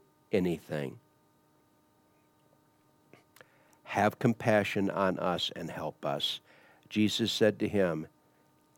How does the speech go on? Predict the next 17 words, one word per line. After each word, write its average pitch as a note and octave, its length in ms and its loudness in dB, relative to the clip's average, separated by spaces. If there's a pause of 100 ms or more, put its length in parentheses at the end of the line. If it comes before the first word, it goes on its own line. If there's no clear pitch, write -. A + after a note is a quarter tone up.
(220)
"If A2 300 4
you D#3 640 6 (220)
can B2+ 420 4
believe, G2 1000 0 (840)
if - 200 2
you C3 180 6
can E3 180 2
have G#2+ 320 4
faith, E2+ 440 0 (420)
all F#2 520 12 (360)
things D#2 520 2
are D#2 140 2
possible G#2+ 680 4
to - 180 -6
him G#2 440 4 (480)
who F2 340 0 (260)
believes." - 760 -4